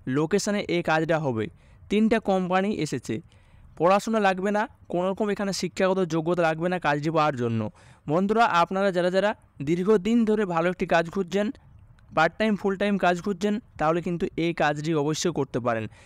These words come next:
যেখানে ছেলে মেয়ে উভয়ই কিন্তু কাজটা করতে পারবে। প্রতিদিন দুই থেকে তিন ঘন্টা যদি সময় দিতে পারেন এখানে, তাহলে কিন্তু এখান থেকে আপনি মাসে পাঁচ থেকে ছয় হাজার টাকা ইজিলি ইনকাম করতে পারবেন। তো কোম্পানির সাথে কিভাবে যোগাযোগ করবেন সেটা ভিডিওতেই বলবো। কাজের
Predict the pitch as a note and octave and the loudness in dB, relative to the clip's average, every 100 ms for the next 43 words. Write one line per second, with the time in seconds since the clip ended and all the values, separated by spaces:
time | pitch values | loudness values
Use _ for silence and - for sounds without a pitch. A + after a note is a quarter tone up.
0 | - - C3+ F#3 A3+ A3+ - - F#3 G#3+ | -16 -6 -2 0 2 0 -2 -2 0 2
1 | A3 G3+ G#3 G#3+ - D#3+ D#3 G3 G#3 G3 | 0 0 0 -2 -4 -4 0 2 2 0
2 | F#3 F3 D#3+ D#3+ E3 E3 D#3 F3+ F#3+ F#3+ | 0 2 2 2 -2 -2 -2 2 2 2
3 | G#3+ - - - F3+ F#3+ B3 G#3+ B3 - | -2 -4 -14 -4 2 2 2 0 0 0
4 | - C#3+ C3 A3 B3+ B3 A3+ - A3 G#3 | -6 -8 -4 -2 0 0 0 0 0 2
5 | G#3+ G#3 G#3 F#3 - F#3 F3+ F3 F#3+ F#3+ | 0 0 0 -2 -2 -2 -2 0 2 2
6 | F#3 F3 E3+ D3 - D3 D#3+ E3 E3 D#3 | 2 0 -2 -2 -2 0 0 0 -2 0
7 | D#3 D3+ D3+ D3 C#3 D#3 G#3+ - - - | 0 0 0 0 0 0 -2 -4 -12 -2
8 | C3 C#3+ F#3 F3 D3 D3+ - F3+ F#3 E3+ | -2 0 -2 -2 -2 -4 -2 -2 0 0
9 | C#3+ C#3+ C#3 E3+ G3+ C#3 C#3+ D3 C3+ B2+ | 0 -2 -2 -2 0 -2 -2 0 0 0
10 | G3 E3+ D3 C3+ B2 A2+ A2 A2+ - - | 0 0 -2 -2 -2 -2 -4 -6 -12 -20
11 | - - E3+ E3 G3 G3 A#3 A#3 A#3+ G#3+ | -20 -4 -2 2 0 4 2 4 0 0
12 | A#3 A3 G#3+ G#3 F#3 F#3+ G3+ G3 G3+ G3 | -2 0 0 0 0 2 2 0 0 0
13 | G#3 G3+ F3+ D#3 D#3 F3 F#3+ F3+ F#3 F#3 | -2 -2 0 0 0 0 0 0 0 0
14 | A3 - - - - D3 G3 | 0 -2 -12 -14 -2 0 0